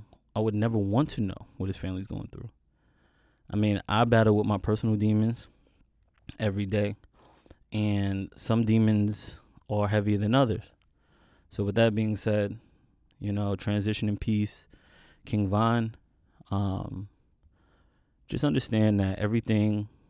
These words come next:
that we do is an exchange in life. And whether it be monetary, when you go to the counter and you trade these promissory notes for,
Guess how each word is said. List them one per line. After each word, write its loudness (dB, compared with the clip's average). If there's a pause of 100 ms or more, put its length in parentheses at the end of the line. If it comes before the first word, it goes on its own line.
that -2
we -2
do -2
is -8 (160)
an -6
exchange -4
in -6
life. -10 (920)
And 0
whether 2
it 4
be 0
monetary, 0
when -4
you -4
go -2
to -6
the -8
counter -2 (260)
and -2
you -2
trade -4 (800)
these -6
promissory 0
notes -4
for, -2